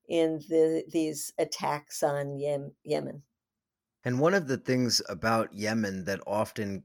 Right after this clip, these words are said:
Speaker 2: gets forgotten is that the United States was deeply and intimately involved in Yemen well before the Saudis started bombing it in twenty fifteen. Uh, during the,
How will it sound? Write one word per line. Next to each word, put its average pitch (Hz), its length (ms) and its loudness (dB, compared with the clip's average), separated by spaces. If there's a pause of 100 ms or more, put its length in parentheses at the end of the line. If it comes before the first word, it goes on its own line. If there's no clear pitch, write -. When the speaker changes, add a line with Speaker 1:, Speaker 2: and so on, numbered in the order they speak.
(100)
Speaker 2:
gets 98 320 -6
forgotten 92 880 -2
is 98 280 -4
that 104 120 -6
the 104 80 -8
United 101 380 -2
States 110 360 0
was 101 160 -6
deeply 107 480 -4
and 101 80 -4
intimately 104 540 -4
involved 101 480 -2
in 104 140 -2
Yemen 110 380 0
well 107 180 2
before 117 360 -4
the 110 80 -4
Saudis 117 380 2
started 117 380 0
bombing 110 360 4
it 90 80 2
in 90 140 0
twenty 104 300 -4
fifteen. 117 640 0 (320)
Uh, 98 220 4
during 110 280 4
the, 104 240 2